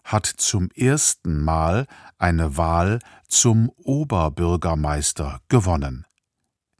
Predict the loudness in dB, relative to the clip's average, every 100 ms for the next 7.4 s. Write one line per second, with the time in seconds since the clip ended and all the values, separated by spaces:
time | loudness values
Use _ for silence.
0 | _ -6 -2 0 2 2 2 0 -6 -16
1 | -2 0 0 0 0 0 0 0 -2 -2
2 | -8 -2 2 2 2 0 -4 -10 -20 -20
3 | -6 -2 -2 -2 -4 0 2 2 2 -2
4 | 0 0 0 -2 -10 -6 -4 -2 -2 -4
5 | -4 -12 _ _ _ _ _ -8 -6 0
6 | 0 0 0 0 2 0 -2 -20 _ -2
7 | 0 0 -2 -6